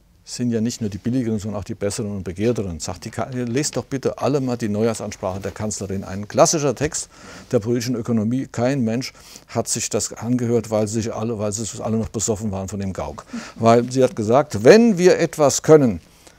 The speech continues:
was andere nicht können, dann schaffen wir Wohlstand.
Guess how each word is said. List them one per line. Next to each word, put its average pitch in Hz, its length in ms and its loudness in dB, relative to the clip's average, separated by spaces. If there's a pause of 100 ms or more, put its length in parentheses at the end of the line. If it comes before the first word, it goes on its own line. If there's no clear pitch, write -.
(960)
was 117 260 2
andere 156 320 4
nicht 147 260 2
können, 90 280 6 (500)
dann 131 180 4
schaffen 120 300 0
wir 107 100 2
Wohlstand. 87 520 -8